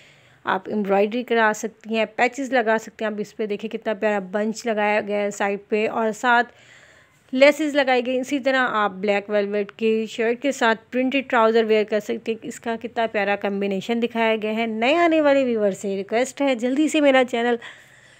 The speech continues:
फैशन फिल्म सब्सक्राइब कर दें और साथ ही अगर बेल का आइकन प्रेस कर दें ताकि आपको मेरी हर नई आने वाली वीडियो की नोटिफिकेशन सबसे पहले मिल सके। व्यूअर्स, आप इस तरह पंजाबी स्टाइल में स्टिच कर सकती हैं। आप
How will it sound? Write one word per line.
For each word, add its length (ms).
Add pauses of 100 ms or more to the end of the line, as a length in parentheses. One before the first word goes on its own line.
(160)
फैशन 340
फिल्म 280
सब्सक्राइब 460
कर 180
दें 160
और 160
साथ 240
ही 60
अगर 200
बेल 200
का 100
आइकन 280
प्रेस 240
कर 180
दें 240
ताकि 300
आपको 280
मेरी 260
हर 180
नई 160
आने 180
वाली 180
वीडियो 280
की 160
नोटिफिकेशन 800
सबसे 340
पहले 220
मिल 140
सके। 440
व्यूअर्स, 540 (1160)
आप 260
इस 120
तरह 160
पंजाबी 380
स्टाइल 260
में 100
स्टिच 220
कर 160
सकती 280
हैं। 60
आप 260